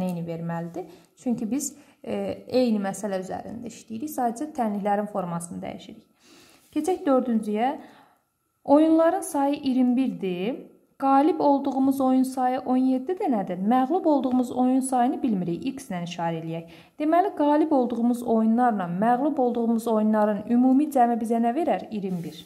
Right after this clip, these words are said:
On yeddi üstə gələk x, məğlub olduğumuzu bilmirəm, bərabərdir iyirmi birə. Və yaxud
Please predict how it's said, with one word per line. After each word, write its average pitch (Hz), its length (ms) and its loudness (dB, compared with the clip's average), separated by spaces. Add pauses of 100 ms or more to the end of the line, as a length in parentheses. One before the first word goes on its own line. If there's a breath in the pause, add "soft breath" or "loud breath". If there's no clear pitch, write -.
(3250)
On 269 400 6
yeddi 208 480 -2
üstə 233 320 -8
gələk 185 380 -6 (100)
x, 302 200 -6 (200)
məğlub 214 320 2
olduğumuzu 185 480 -4
bilmirəm, 208 540 -2
bərabərdir 196 560 -2
iyirmi 175 240 -4
birə. 170 320 -4 (580 soft breath)
Və 240 300 2
yaxud 202 640 -2